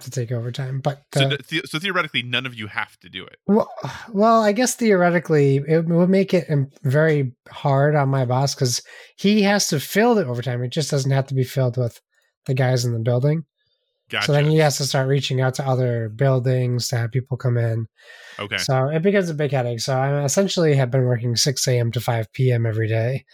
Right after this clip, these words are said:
Speaker 1: uh, which has been tough. <laughs>
Speaker 2: I mean, but
Speaker 1: Uh, it
Speaker 2: overtime is good.
Speaker 1: Yeah, but, you know, I don't want it. <laughs>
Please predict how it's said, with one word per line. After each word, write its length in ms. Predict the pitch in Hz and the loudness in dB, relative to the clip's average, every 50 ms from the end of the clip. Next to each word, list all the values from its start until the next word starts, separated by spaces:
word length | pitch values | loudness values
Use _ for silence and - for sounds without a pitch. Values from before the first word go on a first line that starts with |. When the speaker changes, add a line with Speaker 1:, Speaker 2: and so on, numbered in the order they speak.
| - - - - - - _ _ _ _ _ _ _ _ _ | -20 -20 -20 -20 -20 -20 _ _ _ _ _ _ _ _ _
Speaker 1:
uh, 500 | 139 127 123 123 120 120 120 120 127 139 143 135 - - | -2 0 0 0 0 0 -2 -2 -4 -4 -6 -6 -2 0
which 180 | 190 185 - | 0 0 0
has 140 | 175 160 147 | 0 -2 0
been 400 | 139 151 143 131 127 127 127 113 - _ _ _ _ _ _ _ _ _ _ _ _ _ _ | 2 2 2 2 0 -2 -4 -4 -8 _ _ _ _ _ _ _ _ _ _ _ _ _ _
tough. 380 | - 165 135 - - - - - - - - - - - - - - | -4 -4 -4 -4 -8 -18 -12 -8 -8 -6 -6 -8 -12 -14 -8 -4 -4
<laughs> 720 | 170 - - 208 - - _ _ _ - - - _ - | -4 -2 -2 -2 -2 -2 _ _ _ -20 -20 -14 _ -4
Speaker 2:
I 100 | 196 185 | -4 -2
mean, 240 | 175 165 - - 123 | 0 0 0 2 0
but 260 | 120 120 120 131 127 | 0 0 0 0 0
Speaker 1:
Uh, 20 | 143 | 0
it 40 | 196 | -2
Speaker 2:
overtime 560 | 269 302 - 165 156 156 104 110 127 165 175 - | -2 -2 0 2 2 2 2 0 -4 -8 -12 -12
is 160 | 147 135 - | -12 -12 -8
good. 380 | - 123 110 110 120 - 262 - _ _ _ _ _ _ _ _ _ _ _ _ _ _ _ _ _ | -6 -4 -2 -2 -4 -4 -8 -12 _ _ _ _ _ _ _ _ _ _ _ _ _ _ _ _ _
Speaker 1:
Yeah, 360 | 196 202 226 226 214 202 196 | 2 4 4 4 4 4 4
but, 180 | 170 175 190 185 | 2 2 2 2
you 100 | 202 208 | 2 2
know, 180 | 214 214 208 | 4 4 4
I 100 | 185 180 | 4 2
don't 180 | 185 208 208 170 147 | 2 2 0 0 0
want 360 | 139 139 143 147 156 170 190 | 2 2 2 4 2 2 2
it. 180 | 214 226 226 - - | 0 0 -2 -2 -2
<laughs> 60 | 151 | -2